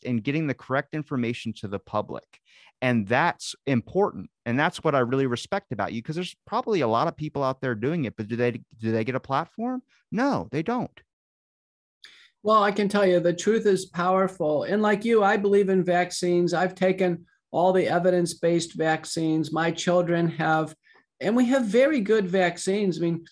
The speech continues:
Speaker 2: someone your age, uh, m-, my kids, uh, they took the meningococcal vaccine before they go to college. It's mandated for colleges. That's fine.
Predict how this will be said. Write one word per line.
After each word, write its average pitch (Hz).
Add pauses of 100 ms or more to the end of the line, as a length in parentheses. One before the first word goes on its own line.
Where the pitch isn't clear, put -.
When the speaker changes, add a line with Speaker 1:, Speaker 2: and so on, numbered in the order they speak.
(160)
Speaker 2:
someone 226
your 202
age, 202
uh, 160 (100)
m-, 107
my 180
kids, 185 (140)
uh, 185
they 202
took 208
the 208
meningococcal 185
vaccine 185
before 175
they 175
go 175
to 180
college. 185
It's 330
mandated 180
for 165
colleges. 180
That's 339
fine. 180